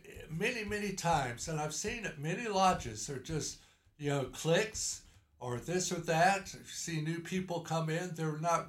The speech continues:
really accepted as part of the old guard. You know, they're new people. They don't understand. And we need to bring them in. And I, I think that's where our lodge is doing so many wonderful things, because the news peop-, new people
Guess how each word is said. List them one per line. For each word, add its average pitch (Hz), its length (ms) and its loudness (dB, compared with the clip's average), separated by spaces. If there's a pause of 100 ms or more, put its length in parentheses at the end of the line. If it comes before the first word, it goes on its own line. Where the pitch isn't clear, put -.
(120)
really 170 560 -2
accepted 143 720 -2
as 120 160 -4
part 139 400 0
of 123 220 -2 (120)
the 117 280 -2 (440)
old 147 300 2
guard. 101 480 0
You 127 160 -6
know, 135 180 -2
they're 160 280 0
new 160 180 2
people. 123 460 -6
They 147 180 0
don't 139 300 0
understand. 113 720 -6 (580)
And 143 360 -2 (540)
we 180 60 -6
need 185 220 -2
to - 60 -2
bring 185 280 2
them 180 200 2
in. 127 360 0 (260)
And 143 260 2
I, 143 320 2
I 165 160 6
think 196 300 2
that's 151 220 2
where 156 200 4
our 170 180 8
lodge 120 360 6
is 120 180 -2
doing 139 260 2
so 170 200 2
many 135 220 2
wonderful 120 460 2
things, 110 400 -2
because 135 480 2
the 131 80 -4
news 220 280 2
peop-, - 400 -2
new 185 240 4
people 139 520 -2